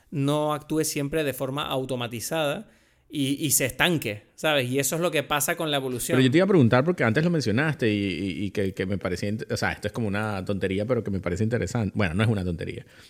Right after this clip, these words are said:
Speaker 2: Es, ella está desnuda cuando, o sea, porque tú dijiste como lo de, lo de los trajes y tal, y en la película a mí no me queda claro que cuando ella se quita como que,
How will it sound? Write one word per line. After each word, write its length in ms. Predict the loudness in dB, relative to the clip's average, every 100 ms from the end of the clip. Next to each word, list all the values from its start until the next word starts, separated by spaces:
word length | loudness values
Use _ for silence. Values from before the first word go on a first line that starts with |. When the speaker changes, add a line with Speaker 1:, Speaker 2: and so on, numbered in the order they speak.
| -2
Speaker 2:
Es, 300 | 2 2 0 -10 _ 2
ella 200 | 4 4
está 200 | 2 0
desnuda 560 | 0 2 2 0 -2 -2
cuando, 340 | 0 2 0
o 60 | 0
sea, 120 | 2
porque 160 | 4 4
tú 100 | 2
dijiste 440 | 2 0 0 -2
como 200 | 0 2
lo 140 | 4 4
de, 80 | 4
lo 140 | 2
de 40 | 0
los 160 | -2
trajes 360 | 0 0 2 0
y 100 | 0
tal, 280 | 0 0 2
y 80 | 4
en 100 | 4
la 80 | 4
película 320 | 2 2 2
a 40 |
mí 80 | 2
no 60 | 2
me 120 | 0
queda 200 | 0 0
claro 280 | 0 0 0
que 100 | 0
cuando 260 | 0 2 2
ella 440 | 2 0 0 -2 -6 _
se 160 | -4 -2
quita 420 | 0 0 0 0
como 200 | -2 -4
que, 440 | -2 0 0 -2